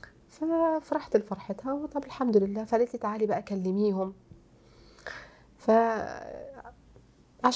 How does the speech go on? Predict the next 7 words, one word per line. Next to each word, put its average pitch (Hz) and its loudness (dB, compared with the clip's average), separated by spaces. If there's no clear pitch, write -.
أكبر 208 4
بخاطرها 190 -2
يعني 160 2
كلمتهم، 208 0
آم، 202 -2
عيلتي 180 4
يعني. 151 -6